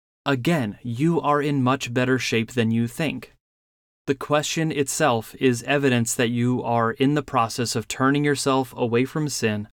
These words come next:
and back toward God. Even if you're not in the best place right at this moment,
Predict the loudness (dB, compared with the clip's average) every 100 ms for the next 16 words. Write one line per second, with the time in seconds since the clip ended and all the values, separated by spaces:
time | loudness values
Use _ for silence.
0 | _ -2 2 2 0 0 2 2 0 -2
1 | -2 -12 -18 _ _ _ _ _ -2 2
2 | 2 2 0 -2 2 2 4 2 2 0
3 | 0 0 0 0 -2 -2 0 0 -2 0
4 | 0 0 -2 -2 0 0 -2 -4